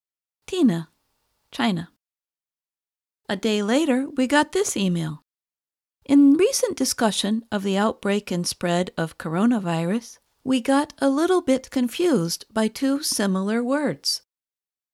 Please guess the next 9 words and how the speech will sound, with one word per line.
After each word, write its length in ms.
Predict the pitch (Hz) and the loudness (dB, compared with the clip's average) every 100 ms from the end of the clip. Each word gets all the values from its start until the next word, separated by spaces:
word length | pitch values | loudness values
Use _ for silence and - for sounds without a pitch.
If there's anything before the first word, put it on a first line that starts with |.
| - | -12
pandemic 720 | 202 180 185 170 196 269 - _ _ _ _ _ _ _ | -4 -2 -2 0 0 -2 -6 _ _ _ _ _ _ _
and 320 | 262 277 - _ - | 4 4 2 _ -6
epidemic. 680 | 359 359 247 165 143 - - _ _ _ _ _ _ _ _ _ _ _ _ _ | -4 -2 0 0 -4 -10 -20 _ _ _ _ _ _ _ _ _ _ _ _ _
Could 180 | - 302 | -10 -2
you 160 | 359 453 | 0 0
please 320 | - 285 302 - | 0 0 0 -2
explain 640 | - - - 190 202 226 _ _ _ | -8 -10 -4 -2 0 -4 _ _ _
their 140 | - 202 | -6 -4
difference 640 | 170 185 - 254 - - | -4 -4 -2 -4 -6 -14